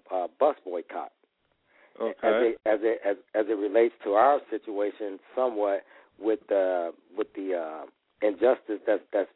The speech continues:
Speaker 1: being done, uh, against the African American sprinkler fitters in our
Speaker 2: All right.
Speaker 1: local. Uh,
Speaker 2: Uh-huh.
Speaker 1: and, and, and me saying that is, is, uh, because we have approximately twelve to thirteen hundred,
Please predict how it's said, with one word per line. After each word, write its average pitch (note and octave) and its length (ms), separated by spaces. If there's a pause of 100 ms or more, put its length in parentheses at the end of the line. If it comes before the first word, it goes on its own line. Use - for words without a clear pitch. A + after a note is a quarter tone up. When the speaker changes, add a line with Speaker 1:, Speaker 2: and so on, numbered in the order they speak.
(160)
Speaker 1:
being G#2+ 280
done, G#2+ 340 (800)
uh, E2+ 320 (140)
against G#2+ 340
the F#2+ 200
African G#2+ 320
American G2+ 600
sprinkler C3+ 400
fitters D#2+ 280 (600)
in F#2+ 100
our F#2 80
Speaker 2:
All F#2 280
right. G#2 100
Speaker 1:
local. - 180 (540)
Uh, F2+ 280 (120)
Speaker 2:
Uh-huh. F#2+ 380
Speaker 1:
and, G2 100 (340)
and, F#2 100 (380)
and G2 300 (280)
me C3+ 140 (100)
saying A#2+ 280
that C3+ 200 (440)
is, G#2+ 120 (240)
is, G2 300
uh, F2+ 220 (180)
because A2+ 640 (1300)
we C3+ 120
have C3 160
approximately A#2 800
twelve C3 200
to B2 60
thirteen C3 380
hundred, A#2+ 280